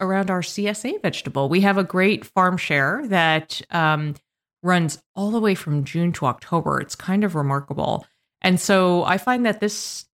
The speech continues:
during these many months, um, I, what I cook and eat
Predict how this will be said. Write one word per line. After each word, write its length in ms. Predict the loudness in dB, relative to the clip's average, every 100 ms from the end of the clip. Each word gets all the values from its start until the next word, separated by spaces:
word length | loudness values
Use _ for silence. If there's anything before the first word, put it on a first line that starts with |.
| 0
during 320 | 2 2 2
these 540 | 2 2 0 -4 -8 0
many 220 | 4 4
months, 560 | 4 2 0 -6 -10 -2
um, 420 | 2 4 2 0 -2
I, 200 | -2 0
what 180 | 0
I 100 | 0
cook 300 | -2 -4 -4
and 120 | -4 -4
eat 260 | -4 -6